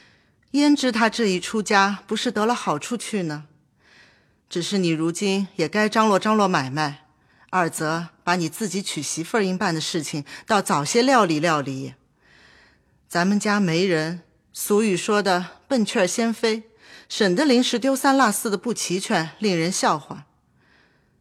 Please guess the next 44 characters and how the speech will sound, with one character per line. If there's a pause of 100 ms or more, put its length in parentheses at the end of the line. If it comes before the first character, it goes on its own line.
(220)
再
者，
你
妹
妹
才
说， (540)
你
也
回
家
半
个
多
月
了， (580)
想
货
物
也
该
发
完
了， (720)
同
你
去
的
伙
计
们 (180)
也
该
摆
桌
酒，
给
他
们
道
道
罚
才
是。